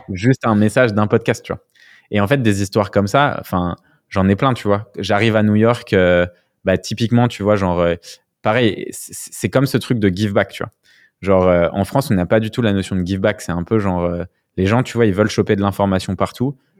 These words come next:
mais par contre, partager, eux, ça les fait chier, tu vois. Et c'est qu'il y a qu'en France où les gens, tu vois, ils veulent pas partager leurs idées, ils ont un peu peur et tout, tu vois.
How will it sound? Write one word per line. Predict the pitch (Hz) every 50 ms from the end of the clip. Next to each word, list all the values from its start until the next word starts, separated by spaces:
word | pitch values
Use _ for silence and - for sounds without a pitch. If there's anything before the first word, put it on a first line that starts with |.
| _
mais | 202 190
par | - 104 95 -
contre, | - 123 123 -
partager, | - 107 - - 113 104 95 101 117 127 131 127 -
eux, | - 117
ça | 110 - 104
les | 98 98
fait | 92 104 92
chier, | - - 90
tu | - - -
vois. | 90 - - _
Et | -
c'est | - -
qu'il | 95 92
y | 95
a |
qu'en | 95 - 120 120
France | - - 139 135 - -
où | 104
les | 92 92
gens, | 92 110 113
tu | -
vois, | - 104
ils | 95
veulent | 92 85
pas | - 98 95
partager | - 95 - - 95 92 92
leurs | 90 87 87 85 90
idées, | 92 90 101 104 104 104
ils | 98 90
ont | 90
un | 85 85
peu | - 95
peur | 85 - 101 98 98 92
et | 92 87
tout, | - 127
tu | 120 -
vois. | - 104 -